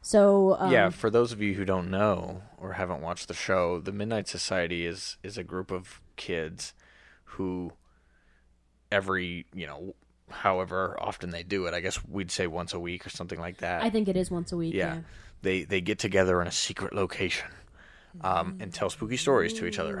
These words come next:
Speaker 2: Um, but in
Speaker 1: Oh.
Speaker 2: order to become a member, you have to submit a story and be approved, essentially. You
Speaker 1: Right.
Speaker 2: know,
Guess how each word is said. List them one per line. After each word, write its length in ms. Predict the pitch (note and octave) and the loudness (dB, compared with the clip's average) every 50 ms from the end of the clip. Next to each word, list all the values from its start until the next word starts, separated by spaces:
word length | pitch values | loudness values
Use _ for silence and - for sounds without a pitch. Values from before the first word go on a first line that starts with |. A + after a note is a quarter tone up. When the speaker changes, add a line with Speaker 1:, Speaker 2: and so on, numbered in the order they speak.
| F#2+ - | -6 -2
Speaker 2:
Um, 280 | G#2 G2 F#2+ F#2 F#2 G2 | 0 0 0 0 0 0
but 260 | F#2+ G2+ G2 - - _ - | 4 4 4 2 0 _ -10
in 140 | - G#2 G2 | -8 -6 -2
Speaker 1:
Oh. 40 | G2+ | 2
Speaker 2:
order 140 | G#2+ A2+ A2 | 2 2 2
to 260 | - - - A2 G2+ | 2 0 -4 -4 -4
become 460 | F#2+ G2+ F2+ - - - G2 G2 F#2+ | -4 -6 -6 -6 -4 -4 -2 -2 0
a 60 | F2+ | -2
member, 560 | F2 F2 F#2 G2 F#2+ F2+ E2 D#2 D#2 D#2 D#2 - | 0 2 2 2 2 2 -2 -2 -4 -6 -10 -12
you 120 | E2+ F#2 E2+ | -12 -12 -10
have 420 | - - - E2+ E2 E2+ - - | -10 -8 -4 -4 -4 -4 -6 -8
to 400 | - - - F#2+ F2 E2 D#2+ - - _ _ _ _ - _ _ _ _ - - | -10 -8 -6 -6 -8 -8 -10 -14 -16 _ _ _ _ -20 _ _ _ _ -20 -16
submit 600 | - - - - G2 E2+ F#2 F#2 F2+ E2+ F2 F2 _ _ _ _ - | -10 -6 -4 -4 -2 -2 0 2 2 2 2 0 _ _ _ _ -2
a 80 | F#2 | -2
story 680 | - - - - A2+ B2 A2+ E2 D2+ C#2+ E2 F#2 F2+ - | -2 -2 2 4 4 4 4 4 0 -4 -6 -6 -6 -6
and 520 | - F#2+ F2+ E2 E2 E2 E2+ E2+ F#2 G2+ - _ _ _ _ _ _ - - - _ - | -8 -8 -8 -8 -8 -10 -10 -12 -12 -14 -18 _ _ _ _ _ _ -20 -20 -20 _ -6
be 160 | - G2 F#2 | -2 -2 -2
approved, 640 | F2 E2+ - - G2 F#2 E2 E2 E2 - - - - - _ - - | -2 -2 -2 -2 0 0 -2 -4 -6 -12 -14 -16 -16 -16 _ -16 -12
essentially. 720 | - - - F#2+ F2+ E2+ - F2+ E2+ E2+ E2+ E2+ F2 - - | -8 -6 -4 -4 -4 -4 -4 -4 -4 -4 -4 -6 -8 -6 0
You 80 | G3+ G3 | 2 2
Speaker 1:
Right. 100 | F#3 F3+ | 4 4
Speaker 2:
know, 160 | - F2+ - | 0 -2 -4